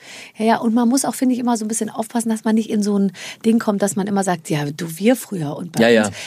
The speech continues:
Speaker 2: ja,
Speaker 1: Ich,
Speaker 2: ja.
Speaker 1: ich, ich höre jetzt manchmal schon so, dass ich den Satz sage,
Speaker 2: Genau.
Speaker 1: also als ich angefangen habe oder
Speaker 2: Mhm.
Speaker 1: so. Und dann,
Speaker 2: Mhm.
Speaker 1: ich will mich da absolut zurückhalten, weil ich will eigentlich solche Sätze nicht sagen.
Speaker 2: Ja,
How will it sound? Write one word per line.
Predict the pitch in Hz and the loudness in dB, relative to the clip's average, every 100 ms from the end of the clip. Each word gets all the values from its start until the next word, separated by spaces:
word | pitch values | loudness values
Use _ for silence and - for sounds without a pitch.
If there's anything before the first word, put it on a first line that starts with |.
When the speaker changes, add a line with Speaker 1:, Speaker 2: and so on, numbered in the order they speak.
| - | -4
Speaker 2:
ja, | 95 | 0
Speaker 1:
Ich, | |
Speaker 2:
ja. | 98 85 | 2 0
Speaker 1:
ich, | - - 214 214 | -4 -8 -8 -6
ich | - | 0
höre | 302 339 | 2 2
jetzt | 277 | 0
manchmal | 254 262 269 | 0 2 0
schon | - 269 | 0 0
so, | 262 | 0
dass | 233 247 | 0 -2
ich | 226 | -2
den | 247 | 0
Satz | 226 233 - | 2 0 0
sage, | 233 240 240 - 214 | 0 0 -2 -6 -4
Speaker 2:
Genau. | 185 | 0
Speaker 1:
also | 208 220 | 2 2
als | 190 180 - | 0 -2 -2
ich | 311 - | -4 -2
angefangen | 226 233 190 - 165 165 156 | 2 2 0 -2 -4 -2 -2
habe | 160 151 | -2 -4
oder | 165 165 143 | -2 2 4
Speaker 2:
Mhm. | |
Speaker 1:
so. | 127 165 | 2 2
Und | 208 | 0
dann, | 226 | 2
Speaker 2:
Mhm. | 226 | 2
Speaker 1:
ich | 175 | 2
will | 277 | 2
mich | 269 254 | 0 -2
da | - - | -4 -4
absolut | 269 - 277 269 | -6 -2 -2 -2
zurückhalten, | 277 285 - 269 254 247 | -4 -6 -2 -2 0 -2
weil | 262 | -4
ich | - | -4
will | 285 | -4
eigentlich | 262 254 233 | -4 -4 -2
solche | 277 247 | -2 -2
Sätze | 233 262 - | -2 -2 -2
nicht | 262 240 | -2 -4
sagen. | - - 226 226 - - | -4 -4 -4 -6 -12 0
Speaker 2:
Ja, | 104 | 2